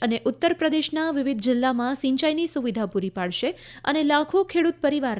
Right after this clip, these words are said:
ફાયદો થશે. પ્રધાનમંત્રી મોદી અટલ બિહારી વાજપેયીની એકસોમી જન્મજયંતિ નિમિત્તે એક સ્મારક ટિકિટ અને સિક્કો પણ બહાર પાડશે.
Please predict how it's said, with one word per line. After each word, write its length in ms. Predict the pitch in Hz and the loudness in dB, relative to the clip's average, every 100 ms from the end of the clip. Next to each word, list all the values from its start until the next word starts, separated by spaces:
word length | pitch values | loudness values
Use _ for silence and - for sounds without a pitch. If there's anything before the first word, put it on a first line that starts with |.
| 196 | -4
ફાયદો 320 | - 196 180 | -2 -4 -4
થશે. 420 | 175 208 - - - - - - | -4 -4 -4 -6 -10 -20 -18 0
પ્રધાનમંત્રી 600 | 254 277 277 285 254 311 | 2 4 2 2 2 2
મોદી 300 | 285 269 277 | 2 2 0
અટલ 320 | - 262 311 | 0 0 2
બિહારી 400 | 269 302 320 339 | 2 2 2 2
વાજપેયીની 720 | 311 302 - 330 320 294 320 | 0 0 0 0 0 -2 -2
એકસોમી 520 | 285 - 330 320 320 | -2 -2 0 0 0
જન્મજયંતિ 640 | 302 285 277 269 269 247 294 | 0 0 0 0 0 0 0
નિમિત્તે 400 | 277 262 262 277 | 0 0 -2 -2
એક 260 | - 262 | -2 -4
સ્મારક 360 | - 262 262 294 | -4 -4 -2 -2
ટિકિટ 340 | - 190 233 - | -4 -4 -6 -4
અને 140 | 233 214 | -4 -4
સિક્કો 340 | - 247 269 | -6 -4 -4
પણ 220 | - 185 | -2 -4
બહાર 240 | 190 202 180 | -2 -2 -4
પાડશે. 460 | 175 175 - - | -4 -4 -4 -6